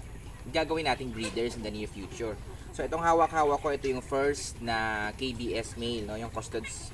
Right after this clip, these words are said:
breeding station, supposedly, na male, no? And, uh, this is July twenty-nine born. So, seventeen weeks na siya actually, no? So, uh, based sa aking parameters,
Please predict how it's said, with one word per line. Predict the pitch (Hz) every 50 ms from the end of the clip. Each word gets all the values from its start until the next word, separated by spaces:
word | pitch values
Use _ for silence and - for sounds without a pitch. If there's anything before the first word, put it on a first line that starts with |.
| 104 110
breeding | 127 127 117 120 120 -
station, | - 113 107 107 104 - 107 104 95 92 -
supposedly, | - - - 117 113 - 110 101 101 98 98 98 - - - - - - - - -
na | 107 117
male, | 151 190 196 165 117 101 - - 110
no? | 135 165 190 196 - - - - - - -
And, | - 139 143 143 143 143 139 139 139 135 135 131 131
uh, | 135 135 131 - - - - - 117 -
this | 139 151 175
is | 208 185
July | - 139 139 135 139 139 143 139
twenty-nine | 135 135 127 123 127 120 113 113 110 113 117 117 107 98
born. | 98 101 104 113 135 170 185 - - - - - - - - -
So, | - 135 123 123 123 123 127 123
seventeen | 120 143 143 127 131 135 123 131 135 123 120
weeks | 113 127 123 - - - 127
na | 120
siya | 110 - 123 110 98
actually, | 98 - - 107 98 95 95 92 - - -
no? | 92 98 113
So, | 120 - 131 123 127 131 127 127 127 131 131 - - - - - - - - - - - -
uh, | - 143 143 143 143 143 143 139 143 143 - - - - - - - - - - - - - - - - - - - - - -
based | 139 165 170 170 175
sa | 165 156 147
aking | 160 156 151 143 143
parameters, | 139 135 135 143 151 135 - 135 123 120 120 113